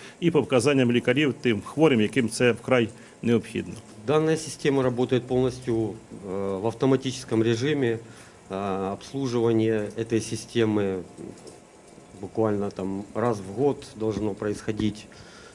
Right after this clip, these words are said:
Speaker 2: Эм, не требует значительных там каких-то дополнительных оплат или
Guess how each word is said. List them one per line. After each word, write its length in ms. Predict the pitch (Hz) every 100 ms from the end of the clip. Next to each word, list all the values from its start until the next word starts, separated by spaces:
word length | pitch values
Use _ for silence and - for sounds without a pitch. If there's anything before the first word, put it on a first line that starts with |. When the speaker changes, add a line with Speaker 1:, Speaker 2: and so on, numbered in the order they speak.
| - -
Speaker 2:
Эм, 800 | 90 95 98 98 92 90 87 95 117
не 80 |
требует 440 | 135 143 117 113 107
значительных 640 | 117 113 131 117 107 104
там 200 | 120 101
каких-то 600 | 104 - 104 110 101 95
дополнительных 720 | 113 110 110 110 107 104 95 - 85
оплат 560 | 90 90 113 135 117 104
или 240 | 92